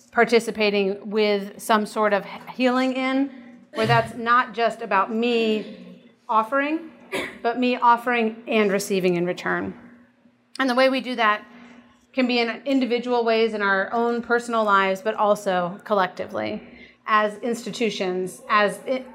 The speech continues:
influential communities together. At the end of this, uh, passage I read before in Ephesians,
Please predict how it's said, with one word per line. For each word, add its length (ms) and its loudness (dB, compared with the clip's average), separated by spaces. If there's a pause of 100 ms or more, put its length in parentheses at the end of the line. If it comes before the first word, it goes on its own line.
(100)
influential 720 0
communities 800 0
together. 540 2 (1800)
At 140 4
the 180 -4
end 280 0
of 180 0
this, 300 -2
uh, 180 2
passage 400 -2
I 80 2
read 200 2
before 320 0
in 280 -2
Ephesians, 640 -2